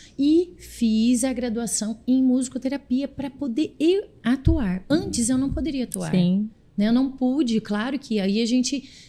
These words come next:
Speaker 1: é, é, foi perceber, foi compreender esse universo. E aí, através dessa conversa que nós temos, né, que nós tivemos, pra gente entender como é grande e como ajuda,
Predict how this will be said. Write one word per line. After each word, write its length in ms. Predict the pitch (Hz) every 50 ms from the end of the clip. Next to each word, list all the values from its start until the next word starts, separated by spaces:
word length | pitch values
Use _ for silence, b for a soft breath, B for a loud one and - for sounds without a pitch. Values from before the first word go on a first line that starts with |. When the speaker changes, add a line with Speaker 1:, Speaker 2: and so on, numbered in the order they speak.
| B -
Speaker 1:
é, 260 | 202 214 220 202 190 - 208 196 190 185 185 180 175
é, 40 | 170 B B B
foi 400 | - - - 277 311 311 320 - - -
perceber, 840 | 294 302 339 359 330 - - 302 277 208 185 180 208 208 208 226 254
foi 180 | 247 - 247 240
compreender 1160 | - - - 320 349 381 403 - - 330 311 302 302 311 285 262 233 185 185 220 226 247 269
esse 200 | 269 247 - -
universo. 560 | 220 208 202 185 160 180 165 165 175 - - 214
E 100 | 220 226
aí, 360 | 233 247 247 254 220 202 - - -
através 400 | 190 190 - 202 190 202 208 202
dessa 240 | 202 190 - - 196
conversa 460 | - 202 196 180 196 202 202 190 -
que 60 | -
nós 200 | 185 180 170 -
temos, 300 | - 220 220 220 220 202
né, 140 | 214 220 214 B B B B B B -
que 80 | -
nós 140 | 190 202 190
tivemos, 400 | - 208 196 214 214 220 208 - B B B B B B B B B _ _ _ _ -
pra 100 | 269 269
gente 260 | 262 277 285 269 285
entender 440 | 285 277 262 285 262 262 254 285 285
como 260 | 285 - 285 285 302
é 60 | 330
grande 960 | 269 247 220 202 196 247 240 240 240 240 240 233 220 208 175 185 185 185 180 -
e 100 | 240 254
como 460 | 262 - - 311 302 320 320 302 302 - - -
ajuda, 1080 | 214 226 269 294 320 330 311 269 220 202 208 220 214 208 185 165 160 175 170 170 170